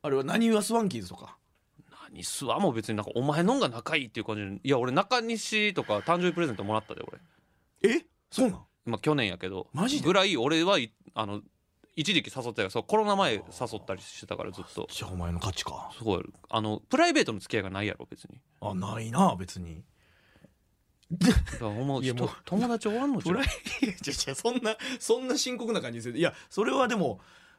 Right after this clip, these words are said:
Speaker 1: プライベート、ほんまに蒲田とかになってくるな。
Speaker 2: ああ、蒲田。まあ、
Speaker 1: うん。
Speaker 2: 確かに、蒲田はお前の方が仲いい。
Speaker 1: いや、せやけど、
Speaker 2: うん。
Speaker 1: 蒲田とお笑いの話したことないね。
Speaker 2: <laughs> いや、別に、
Speaker 1: したことないね。
Speaker 2: いや、別にお笑いの話せんでいいよ、うなげろりんで。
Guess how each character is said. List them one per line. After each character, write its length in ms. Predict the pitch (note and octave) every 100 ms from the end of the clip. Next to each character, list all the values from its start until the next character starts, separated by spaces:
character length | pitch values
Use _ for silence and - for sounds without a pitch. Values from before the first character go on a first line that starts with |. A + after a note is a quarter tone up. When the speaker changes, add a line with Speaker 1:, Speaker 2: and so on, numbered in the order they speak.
| _
Speaker 1:
プ 140 | -
ラ 80 | B2
イ 60 | B2
ベ 80 | B2+
ー 40 |
ト、 100 | A#2+
ほ 80 | G2 G2
ん 60 | C#3
ま 80 |
に 40 | C#3
蒲 320 | G#2+ B2 D#3+
田 140 | F3+
と 80 | -
か 120 | -
に 60 | E2+
な 60 | C#2+
っ 60 |
て 120 | -
く 80 | -
る 80 | -
な。 80 | -
Speaker 2:
あ 380 | - - G#2+ G2+
あ、 40 |
蒲 240 | A#2 A2+ A#2
田。 80 |
ま 160 | F#2+ F2 - G#2
あ、 20 |
Speaker 1:
う 20 |
ん。 20 |
Speaker 2:
確 180 | A2 F#2
か 80 | A2+
に、 100 | F#2
蒲 240 | F#2 C#3+ E3
田 100 | G2+
は 80 | F#2+
お 80 |
前 160 | F#2 F#2+
の 100 | F#2+
方 120 | G2
が 80 | F#2
仲 180 | F#2+ -
い 60 | A2 - _ -
い。 60 |
Speaker 1:
い 20 |
や、 100 | A2+
せ 160 | G2 G#3
や 80 | F#3+
け 140 | -
ど、 180 | D#2+ D2
Speaker 2:
う 60 | E2+
ん。 160 | G2 F3+
Speaker 1:
蒲 240 | - A#3
田 100 | B3+
と 80 | F#2
お 80 | F#2+
笑 200 | B2+ C#3+
い 20 |
の 60 | D3
話 240 | A3+ F3+
し 80 | -
た 80 | -
こ 100 | D#4
と 80 | G3+
な 100 | A2+
い 60 |
ね。 160 | F2 E2 - D#3
Speaker 2:
<laughs> 240 | - F#3
い 40 | G3+
や、 40 |
別 20 | F3+
に、 60 |
Speaker 1:
し 100 | E3+
た 60 | -
こ 120 | C#3
と 120 | F#3
な 80 | D3+
い 60 | A#2
ね。 40 |
Speaker 2:
い 40 |
や、 60 | C#3
別 120 | C#3+
に 60 | E3+
お 100 | D3+
笑 180 | A3 A#3
い 0 |
の 60 | C4+
話 140 | C#4
せ 120 | D#3
ん 20 |
で 60 | A#2
い 20 |
い 20 |
よ、 80 | G#2+
う 40 | G#2+
な 100 | A2
げ 80 |
ろ 80 | G#2
り 100 | G2+
ん 80 | F#2
で。 220 | F2+ -